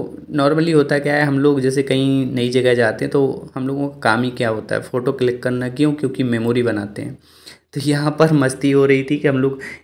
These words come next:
एक slow motion में reels बना रहे थे, तो वही सब चीज़ें आप देख सकते हैं। ये slow motion में reels बनाते हैं। अब लोग morning का समय होता है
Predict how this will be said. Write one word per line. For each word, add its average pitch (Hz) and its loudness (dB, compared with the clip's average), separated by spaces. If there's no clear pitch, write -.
एक - -10
slow 131 4
motion 135 0
में 139 2
reels 127 2
बना 113 0
रहे 107 2
थे, 117 -6
तो 107 -4
वही 135 4
सब 120 0
चीज़ें 113 -2
आप 110 2
देख 123 0
सकते 117 -4
हैं। 165 -4
ये 156 -2
slow 120 -4
motion 120 -4
में 117 0
reels 117 -6
बनाते 113 -10
हैं। 202 -10
अब 151 -2
लोग 165 -2
morning 147 2
का 165 2
समय 151 0
होता 143 0
है 214 -2